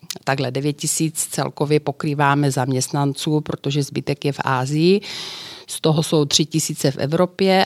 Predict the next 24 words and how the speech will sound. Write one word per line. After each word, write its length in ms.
a 240
šest 220
tisíc 400
v 40
Americe. 640
Takže 220
já 140
mám 260
jeden 260
tým, 400
eh, 260
v 80
Rumunsku 840
a 140
jeden 320
tým, 500
eh, 380
v 80
Mexiku 720
a 320
staráme 460
se 140
teda 300
vlastně 500